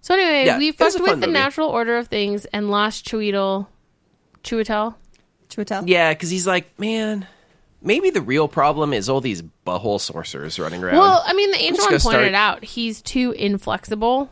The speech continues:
Speaker 3: Mm-hmm.
Speaker 2: Yeah.
Speaker 1: And, like, they would be better to be partners.
Speaker 3: I mean, he has, I think he has a, a valid point that you can't, you can't say, you know, it's,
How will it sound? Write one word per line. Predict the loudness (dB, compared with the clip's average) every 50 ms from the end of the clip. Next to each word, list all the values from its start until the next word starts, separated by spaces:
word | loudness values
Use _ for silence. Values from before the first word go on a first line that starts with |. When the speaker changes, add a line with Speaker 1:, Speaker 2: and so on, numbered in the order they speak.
| -10 -8
Speaker 3:
Mm-hmm. | -6 -4 -2 -2 -2 -2 0 2
Speaker 2:
Yeah. | 2 2 2 0 -4 -8 -4 0
Speaker 1:
And, | 2 2 2 2 0
like, | 0 -2 -2 -4 -8 -14 -20 -20 _ _ _ _ _ _ -20 -20 -16
they | -4 2 4 6 6 6 4
would | 4 2 0 0 0
be | -4 -2
better | 2 2 2 4 2 0 -2
to | -2 -6
be | -8 -2 0
partners. | 2 2 2 2 -2 -4 -8 -8 -8 -8 -8 -10 -8
Speaker 3:
I | -2
mean, | 2 2 4 4
he | 4 4
has, | 2 2 0 -2 -2
I | -4 -2
think | -2 -2 0
he | 0
has | 2 2 2 2
a, | 2 2 0 -2 -2
a | -2 0
valid | 2 4 4 4 4 4 2 0
point | -2 -2 0 0 2 0 0 -2 _ _ _ -8
that | -2 0 2 2 2 0
you | -2 -4 -2
can't, | 0 0 0 2 0 0 -4 -6 _ -10
you | -8 -2
can't | 2 4 4 4 4
say, | 0 -4 0 2 4 4 6 6 6 4 4 2 0 _ _ _ _ -20 -20 -20 -20 -20 -20 -20 -20 -20 -18 -16 -16 -16 -16 -8 -2
you | 2 4
know, | 6 6 6 4 2 2 2
it's, | 2 4 4 2 -2